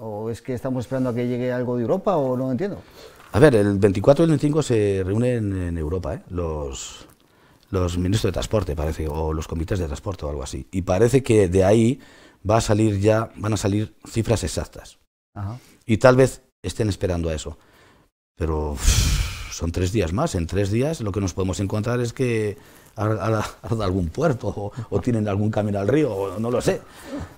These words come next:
Speaker 2: No lo sé. En el, la huelga del dos mil ocho un camión cayó al río Bidasoa, en Irún. Lo tiraron al río Bidasoa. Mm, yo no creo que haya que llegar a eso,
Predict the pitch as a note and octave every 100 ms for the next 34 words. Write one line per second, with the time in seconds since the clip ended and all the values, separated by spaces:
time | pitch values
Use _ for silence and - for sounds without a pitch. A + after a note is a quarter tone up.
0 | - G2 A2 G#2 - G2+ F#2+ F#2 F2+ F2
1 | D#2+ D#2 A2 A2 A#2 A#2 A#2 D3 G3+ C#3+
2 | C3 A#2 D3+ F#3 C4 - _ _ _ -
3 | G#2 C#3+ D3 A2 G#2 G2 G#2 G#2 G2 E2+
4 | F3+ C3+ G2 A#2+ F3+ - _ _ _ G#2+
5 | G2+ A2 D3+ B2 G#2 C3+ E2+ D2 E3+ -
6 | - _ _ - - - _ - F#2 F#2
7 | F2 G#2+ D3 F#3+ D3+ A2+ G#2 G2 F#2 D#2+
8 | E2 B2 F#3+